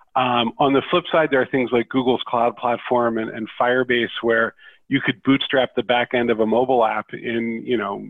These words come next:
minutes or days. And, and so those things from the same giant platform company are just fantastic. And it's getting back to that point where you can prototype and experiment and do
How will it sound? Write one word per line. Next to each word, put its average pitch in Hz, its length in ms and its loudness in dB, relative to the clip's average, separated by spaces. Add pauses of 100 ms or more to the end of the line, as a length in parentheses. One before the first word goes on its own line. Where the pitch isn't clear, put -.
(400)
minutes 151 520 0 (120)
or 110 160 -6
days. 147 480 2
And, 127 240 -6 (400)
and 156 240 2
so 156 380 4 (200)
those 262 280 4 (100)
things 120 400 0 (240)
from 170 160 2
the 160 80 4 (160)
same 240 420 4
giant 175 440 2
platform 165 500 0
company 104 540 -8 (640)
are 147 440 2 (100)
just 269 260 -2 (100)
fantastic. 170 920 -4 (280)
And 143 360 2
it's 156 280 -4
getting 220 340 2
back 175 220 2 (160)
to 170 80 0
that 135 220 2
point 185 420 0 (460)
where 151 160 2
you 165 160 0
can 135 180 0
prototype 196 600 0
and 135 100 2
experiment 147 840 2
and 117 180 -4
do 143 120 0